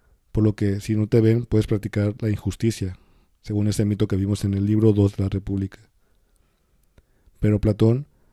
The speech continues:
va a añadir que el hombre justo se gana la amistad de los dioses, y cito: "Del varón justo, por lo mismo,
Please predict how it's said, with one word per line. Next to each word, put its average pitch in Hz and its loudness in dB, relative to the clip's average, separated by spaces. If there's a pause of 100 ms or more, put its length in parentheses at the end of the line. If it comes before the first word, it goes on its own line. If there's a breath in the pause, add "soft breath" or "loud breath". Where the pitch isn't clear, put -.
(200)
va 113 4
a - 6
añadir 117 6
que 117 2
el 110 4
hombre 113 4
justo 110 0 (600)
se 113 0
gana 117 4
la 120 4
amistad 104 0
de 104 -2
los 101 -2
dioses, 95 -6 (100)
y 104 -4
cito: 95 -6 (1300)
"Del 107 2
varón 107 4
justo, 131 0
por 104 0
lo 101 2
mismo, 110 0